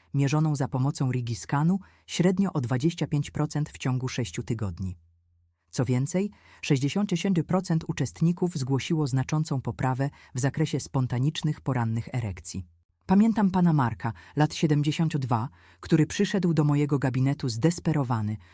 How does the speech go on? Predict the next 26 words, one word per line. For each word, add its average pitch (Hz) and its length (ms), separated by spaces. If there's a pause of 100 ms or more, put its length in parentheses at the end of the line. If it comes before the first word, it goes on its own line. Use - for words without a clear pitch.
(160)
mówiąc, 160 460
że 139 160
od 131 160
lat 165 380
nie 170 220
czuł 180 260
pulsującego 143 800
życia 120 300
w - 60
swoim 117 340
ciele. 107 360 (560)
Zaleciłem 180 540
mu 165 140
dokładnie 156 480
ten 131 160
protokół. 113 540 (380)
Był 147 160
sceptyczny. 104 720 (480)
Po 160 100
trzech 208 240
tygodniach 156 460
wrócił 175 340
i 160 100
powiedział: 135 520 (380)
„Pani 151 260
doktor, 113 420